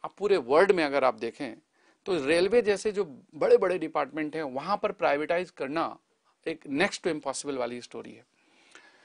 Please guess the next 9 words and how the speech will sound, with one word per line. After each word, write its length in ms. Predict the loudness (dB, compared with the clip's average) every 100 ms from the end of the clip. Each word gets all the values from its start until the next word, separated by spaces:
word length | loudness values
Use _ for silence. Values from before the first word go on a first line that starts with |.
| _ _ _ _ _ _ _ -4
तो 60 |
मुझे 260 | 0 10 10
ऐसा 380 | 10 6 6 6
लगता 340 | 6 2 -2
है, 100 | -2
this 180 | -4 -8
is 80 | -2
my 180 | 0 2
view, 180 | 0 -8